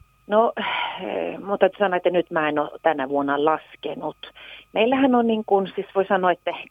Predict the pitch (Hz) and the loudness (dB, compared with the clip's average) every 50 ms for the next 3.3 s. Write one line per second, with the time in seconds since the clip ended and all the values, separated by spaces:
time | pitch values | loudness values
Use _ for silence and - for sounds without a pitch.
0 | _ _ _ _ _ - 151 135 - - - - 233 220 165 160 151 139 - - | _ _ _ _ _ -2 -2 0 -2 -6 0 2 2 2 4 2 0 0 -4 -10
1 | - - 151 147 151 151 151 _ - - - - - _ - - - - - 165 | -14 -10 -8 -6 -6 -6 -6 _ -20 -20 -20 -20 -20 _ -16 -16 -14 -8 -8 -6
2 | 165 175 180 175 170 160 151 - _ - 180 170 170 160 143 131 - - _ _ | -2 2 2 2 2 0 -2 -4 _ -6 -6 -2 2 2 2 0 0 -6 _ _
3 | _ _ - - - - | _ _ -8 -6 -6 -6